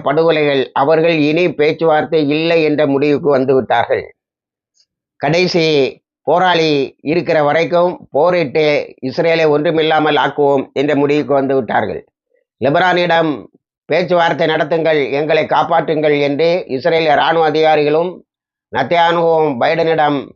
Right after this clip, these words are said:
மண்டியிடுகிறார்கள். ஆனால் லெபனான் பேசுவதற்கென்று நான் கொஞ்சம் டேபிளும் கொஞ்சம் டீயும் போட்டு கொடுத்துக்கிட்டு,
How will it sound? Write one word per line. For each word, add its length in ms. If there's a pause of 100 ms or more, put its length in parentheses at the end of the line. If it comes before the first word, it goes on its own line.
(500)
மண்டியிடுகிறார்கள். 840 (140)
ஆனால் 400
லெபனான் 440 (140)
பேசுவதற்கென்று 800
நான் 260
கொஞ்சம் 260
டேபிளும் 460
கொஞ்சம் 280
டீயும் 300
போட்டு 200
கொடுத்துக்கிட்டு, 460